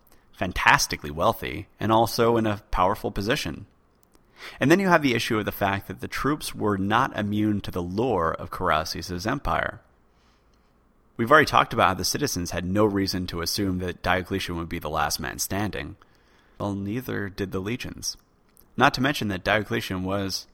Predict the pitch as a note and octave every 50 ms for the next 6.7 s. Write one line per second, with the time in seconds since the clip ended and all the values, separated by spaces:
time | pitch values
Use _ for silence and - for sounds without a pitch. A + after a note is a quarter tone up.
0 | - - _ _ _ _ _ _ _ _ _ _ _ _ _ _ - - - C#3
1 | C3 A#2+ A#2 - - G#2+ G2 F#2 - - F2+ F2 - - C#2+ B1+ - - - -
2 | - _ _ _ _ _ _ _ _ _ _ _ _ _ _ _ _ _ - F2
3 | F2 E2+ E2 E2+ B1+ - - - - - - _ _ _ _ _ _ _ _ _
4 | _ _ _ _ _ _ _ _ _ _ _ _ _ _ _ _ _ _ _ G#2
5 | A#2 B2 C3 E3+ G3 A#3 D3+ G#2+ G#2 G2 - - F#2 - G2+ F#2+ - G2 F#2 F2+
6 | F2 F2 F2 F#2+ C3 F3 - - - - - - -